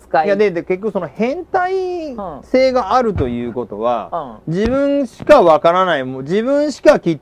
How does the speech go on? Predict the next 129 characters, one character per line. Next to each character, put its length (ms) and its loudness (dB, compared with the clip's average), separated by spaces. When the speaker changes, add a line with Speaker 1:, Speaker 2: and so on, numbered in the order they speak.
Speaker 2:
と、 320 6
Speaker 1:
う 20 -18
ん。 200 -16
Speaker 2:
あ 120 -4
の、 120 -6
な 100 0
ん 60 -4
だ 60 -2
ろ 80 -6
う、 20 -10
初 140 -8
め 100 -2
は 80 -2
こ 320 -6
う、 40 -20
い 20 2
わ 80 4
ゆ 60 -8
る 20 -20
自 160 2
分 200 0
し 60 -4
か 100 6
わ 100 6
か 80 2
ん 20 -4
な 80 -2
い 20 -4
も 120 -4
の 40 -2
を 20 -2
見 120 -6
つ 40 -8
け 60 2
る 80 4
わ 60 2
け 80 -6
じ 40 -10
ゃ 40 -12
な 60 -14
い 20 -12
で 80 -20
す 20 -20
か。 60 0
Speaker 1:
は 80 0
い 40 -8
は 100 -8
い、 20 -8
そ 60 -18
う 20 -20
で 80 -20
す 60 -4
ね。 80 0
Speaker 2:
ね、 60 -2
宝 280 -2
物。 100 -8
そ 80 -2
れ 80 0
を 60 0
見 80 -4
て、 60 0
Speaker 1:
は 40 -8
い。 20 -12
Speaker 2:
そ 180 2
れ 140 6
を 360 4
大 400 6
事 80 -2
に 120 -2
自 120 -4
分 140 -4
の 80 0
中 320 2
で 100 2
育 180 0
ん 60 -2
で 60 2
い 40 -2
く 80 -10
わ 120 -4
け 80 -8
で 60 -14
す 40 -14
よ。 60 -16
Speaker 1:
う 20 -12
ん 40 -14
う 0 -
ん 20 -14
う 20 -20
ん 60 -20
う 540 -20
ん 80 -18
う 20 -20
ん。 60 -8
Speaker 2:
で、 100 0
何 320 2
か 100 2
の 140 -2
拍 160 -6
子 40 -8
に 120 -8
人 160 2
に 100 -2
ポ 140 4
ロ 80 8
ッ 20 4
と 140 -4
言 180 0
う、 40 2
Speaker 1:
う 20 -8
ん。 20 -8
Speaker 2:
も 120 2
し 80 -6
く 100 -4
は 80 -4
バ 240 4
レ 120 4
る。 320 -2
Speaker 1:
う 40 -12
ん。 240 -10
Speaker 2:
で 80 4
は、 80 2
バ 260 6
レ 140 4
て 60 -2
き 60 -18
た 160 2
時 140 -10
に、 260 -8